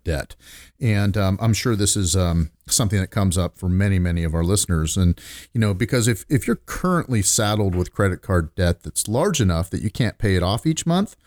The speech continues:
then it may be wise to move, um, you know, and take a break from saving for retirement so that you can get rid of that credit card debt once and for all.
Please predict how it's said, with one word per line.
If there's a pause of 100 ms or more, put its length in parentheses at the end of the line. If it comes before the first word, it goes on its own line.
(400)
then
it
may
be
wise
to
move,
um, (120)
you
know,
and
take
a
break
from
saving
for
retirement (280)
so
that
you
can
get
rid
of
that
credit
card
debt
once
and
for
all.